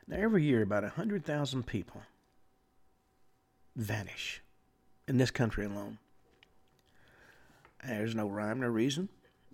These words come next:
They're just, they're here one minute and gone the next. And it does make you wonder,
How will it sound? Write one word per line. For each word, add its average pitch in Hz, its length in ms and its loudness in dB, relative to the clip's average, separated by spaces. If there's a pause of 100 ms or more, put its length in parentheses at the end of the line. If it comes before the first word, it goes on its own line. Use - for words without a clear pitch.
They're 113 200 -2
just, 123 400 -6 (340)
they're 117 120 0
here 131 200 4
one 127 240 2
minute 139 180 2
and 110 80 -4
gone 117 240 -2
the 143 60 -4
next. 113 400 -10 (1800)
And 160 140 -8
it 170 120 -6
does 180 340 0 (600)
make 170 240 -4
you 165 80 -2
wonder, 160 460 -4